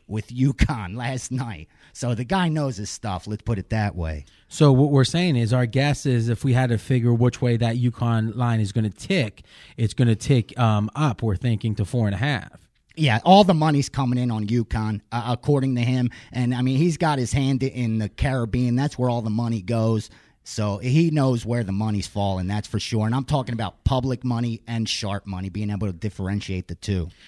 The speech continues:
Speaker 2: Now, remember, um, if you want to get the actual raw data of how the bets are coming in, you can go to sportsbookspy dot com, which is, uh,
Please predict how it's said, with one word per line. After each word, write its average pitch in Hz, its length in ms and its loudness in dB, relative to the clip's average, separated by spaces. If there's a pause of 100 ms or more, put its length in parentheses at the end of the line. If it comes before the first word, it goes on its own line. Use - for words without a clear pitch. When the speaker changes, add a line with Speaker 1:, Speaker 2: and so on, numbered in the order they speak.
(160)
Speaker 2:
Now, 139 140 4
remember, 135 640 2
um, 113 340 0
if 113 160 0
you 139 140 6
want 151 400 0
to 131 100 0
get 127 440 0
the 120 180 2
actual 127 720 0
raw 135 400 4
data 123 720 0
of 110 100 2
how 117 220 0
the 107 100 2
bets 110 300 0
are 110 40 -2
coming 107 320 0
in, 101 200 0
you 110 100 2
can 123 160 -2
go 113 260 6
to 110 440 2 (280)
sportsbookspy 131 920 2
dot 113 240 2
com, 123 340 2
which 110 200 0
is, 104 240 2
uh, 104 240 0